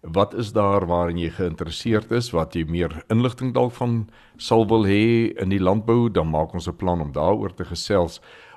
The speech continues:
Ons het byvoorbeeld vanoggend spesiaal 'n redelike lang onderhoud met meneer Jan Sarabi van, eh, Agri Suid-Afrika oor die ding wat so gereeld deesdae voorkom,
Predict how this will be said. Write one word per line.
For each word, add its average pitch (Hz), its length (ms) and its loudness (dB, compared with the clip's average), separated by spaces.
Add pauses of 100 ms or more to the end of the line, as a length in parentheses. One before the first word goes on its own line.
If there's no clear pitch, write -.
Ons 104 120 -2
het 104 140 0
byvoorbeeld 98 600 4
vanoggend 92 680 -2
spesiaal 85 1000 0
'n 87 100 -4
redelike 120 420 -4
lang 98 240 0
onderhoud 87 500 0 (360)
met 85 540 -2 (160)
meneer 85 560 -2
Jan 87 320 0
Sarabi 98 720 0
van, 78 480 -4
eh, 78 160 -10
Agri 87 280 -4
Suid-Afrika 85 880 -2 (380)
oor 90 400 0 (160)
die 85 580 -2 (240)
ding 120 300 0
wat 123 180 -6
so 135 220 -2
gereeld 98 460 0
deesdae 85 400 0
voorkom, 80 580 -2